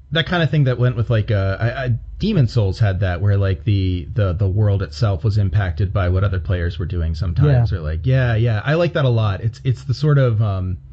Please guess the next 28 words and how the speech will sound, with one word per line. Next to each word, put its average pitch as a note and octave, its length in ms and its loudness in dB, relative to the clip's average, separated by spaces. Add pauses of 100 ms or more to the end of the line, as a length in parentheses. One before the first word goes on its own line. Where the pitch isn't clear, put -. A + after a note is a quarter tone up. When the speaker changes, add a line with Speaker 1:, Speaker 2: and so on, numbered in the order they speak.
(600)
Speaker 1:
it D3+ 140 2
speaks - 280 -4
to - 60 -4
kind D#3 140 2
of B2+ 60 4
the B2+ 140 2
randomization A2+ 680 2
that G#2+ 100 2
I G2+ 60 2
think, A2 360 0
um, F2 440 -2 (260)
feels B2+ 340 0
so B2+ 200 2
unfair G#2 420 0
sometimes A#2+ 600 0
in, B2 300 2
in B2+ 160 0
Sunless C3+ 360 0
Sea, C#3+ 180 -2
but A2 140 0
is F#2+ 120 0
also F#2+ 240 0
something G2+ 340 0
I F2+ 60 -2
kinda F#2 220 -4
love E2+ 200 -2
about A2 280 0
it, C3 160 -4